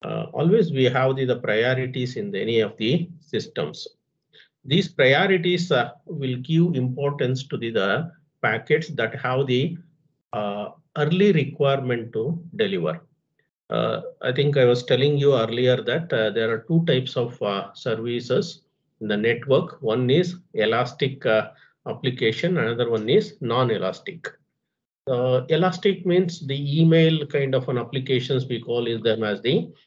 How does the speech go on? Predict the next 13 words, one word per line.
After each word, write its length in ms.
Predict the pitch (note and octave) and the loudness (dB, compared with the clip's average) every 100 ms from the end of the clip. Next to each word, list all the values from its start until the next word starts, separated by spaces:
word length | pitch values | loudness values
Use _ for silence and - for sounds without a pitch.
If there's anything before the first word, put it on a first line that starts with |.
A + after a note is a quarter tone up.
| _ - | _ -2
the 140 | G#2 | 0
elastic 460 | A2 C3 - C3+ A#2+ | 2 0 0 0 0
applications. 720 | - G2+ - F#2 F#2 B2+ B2 | -2 -4 -2 -2 0 -2 0
The 120 | B2+ | 0
reason 400 | B2 E3 E3 D#3 | 4 6 6 6
is, 300 | C3 - - - _ _ _ _ _ | 4 0 -6 -20 _ _ _ _ _
if 220 | D3 D3+ D3 | -12 -8 0
the 100 | D3 | 0
email 440 | D3+ F3 G3 F#3+ | 2 2 4 4
is 140 | F3+ | 2
delivered 520 | E3 C#3 D3+ D#3 D#3 C#3+ | 2 0 0 0 0 -2
little 380 | C#3 C3 A2+ | -4 -2 -2
late, 320 | A#2 A#2+ - | 0 0 -2